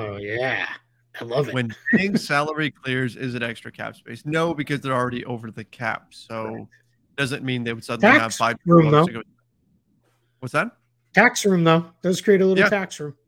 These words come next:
Speaker 2: Tax
Speaker 1: Yeah.
Speaker 2: room. Um, when is it? A, 'cause I, like, I've got it set an alarm on my phone. Midnight, July first.
Speaker 1: Yep.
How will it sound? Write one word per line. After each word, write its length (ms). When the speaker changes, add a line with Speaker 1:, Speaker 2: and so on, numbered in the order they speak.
Speaker 2:
Tax 180
Speaker 1:
Yeah. 60
Speaker 2:
room. 100
Um, 400
when 180
is 160
it? 80
A, 320
'cause 300
I, 220
like, 220
I've 340
got 240
it 100
set 560
an 80
alarm 400
on 100
my 140
phone. 480
Midnight, 640
July 340
first. 680
Speaker 1:
Yep. 200